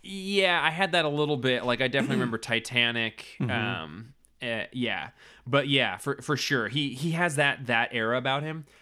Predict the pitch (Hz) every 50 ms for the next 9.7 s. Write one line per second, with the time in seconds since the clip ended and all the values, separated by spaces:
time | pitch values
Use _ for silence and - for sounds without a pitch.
0 | - - - - - - 147 139 139 131 120 117 110 107 104 104 - _ _ _
1 | - _ _ _ _ _ _ _ _ - - 160 165 165 160 156 160 151 151 151
2 | 143 139 127 - - _ _ _ _ _ _ _ _ _ 160 170 175 170 180 190
3 | 185 170 165 165 135 - - _ _ _ _ _ _ - 156 160 180 202 180 -
4 | 165 190 190 165 147 180 165 - - - 151 151 165 - 175 147 127 113 98 101
5 | 110 - - _ _ - 135 123 117 117 117 - 120 127 131 135 135 120 107 123
6 | 117 113 104 - - _ _ - 147 143 - - 147 139 139 143 160 165 180 -
7 | - _ - 143 139 139 131 123 120 - - - - - - 131 131 131 127 123
8 | 131 131 131 123 - - - - _ _ _ _ _ _ _ _ _ _ _ _
9 | _ _ - - - - - 117 117 127 139 139 143 -